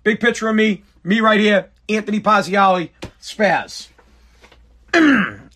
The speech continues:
Now, no sponsors on, on the program yet. Someday we'll have some, so there'll be no interruptions. We go for about an hour because that's, I get, I get to get, I get to record for an hour,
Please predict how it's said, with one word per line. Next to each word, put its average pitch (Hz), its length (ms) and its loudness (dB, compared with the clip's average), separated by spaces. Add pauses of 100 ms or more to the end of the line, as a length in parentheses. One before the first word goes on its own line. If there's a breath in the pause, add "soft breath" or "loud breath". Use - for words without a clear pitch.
Now, 190 360 0 (720)
no 240 200 2
sponsors 233 640 0 (280)
on, 226 300 4
on 220 160 0
the 208 60 -4
program 208 640 -2 (320)
yet. 208 380 0 (160)
Someday 220 400 0
we'll 208 120 0
have 208 240 0
some, 196 240 -4 (160 soft breath)
so 190 120 -6
there'll 196 120 -2
be 196 100 -2
no 214 160 0
interruptions. 208 720 -2 (180 loud breath)
We 185 100 -4
go 202 200 0
for 214 120 0
about 190 280 2
an 202 80 -2
hour 190 400 2 (160 loud breath)
because 175 260 -6
that's, 208 400 -6 (260 soft breath)
I 185 100 0
get, 196 220 -6 (220)
I 196 60 0
get 202 160 -4
to 214 80 -4
get, 202 260 -6 (100)
I 196 60 2
get 202 160 -2
to 202 80 -4
record 277 400 2
for 220 160 0
an 185 60 2
hour, 156 400 0